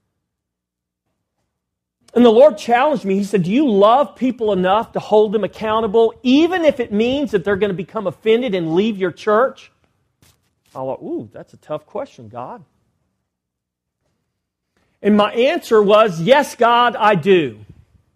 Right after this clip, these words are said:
So you know what God did? God has given me, you know,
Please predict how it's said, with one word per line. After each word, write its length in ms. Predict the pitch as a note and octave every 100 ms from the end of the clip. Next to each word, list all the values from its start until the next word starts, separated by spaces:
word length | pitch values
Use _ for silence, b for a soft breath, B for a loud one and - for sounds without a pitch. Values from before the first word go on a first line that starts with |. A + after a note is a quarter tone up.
| _ _
So 120 | F#3+
you 120 | F#3+
know 120 | A3
what 160 | A#3+ A3+
God 240 | A#3+ A#3+
did? 320 | A3+ C4+ C#4 F3+ _ _ _ _ _ _ _
God 280 | D#3+ C#4 F4
has 220 | D4 B3+ G#3
given 280 | D#4+ B3
me, 200 | F#3 E3+ -
you 160 | F3+ C#4+
know, 300 | D#4+ D#4+